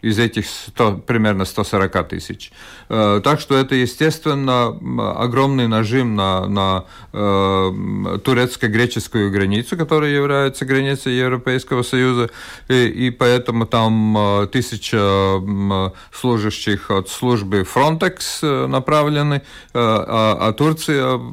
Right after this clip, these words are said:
вчера или позавчера заявила о направлении,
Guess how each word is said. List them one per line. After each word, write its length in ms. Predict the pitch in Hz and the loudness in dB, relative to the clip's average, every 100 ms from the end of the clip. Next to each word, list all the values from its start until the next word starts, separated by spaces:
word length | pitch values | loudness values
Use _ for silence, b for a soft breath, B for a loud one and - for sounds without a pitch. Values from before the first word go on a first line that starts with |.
| - 104 | -10 -8
вчера 420 | - 123 120 127 | -4 0 2 2
или 120 | 117 | 0
позавчера 520 | 107 120 104 - 127 139 | 0 -2 -2 -2 0 0
заявила 640 | 135 131 120 135 135 127 B B - | 0 0 2 2 2 -2 B B -4
о 120 | 113 | 0
направлении, 920 | 120 113 120 113 131 139 131 123 120 | 0 2 0 2 0 0 0 0 0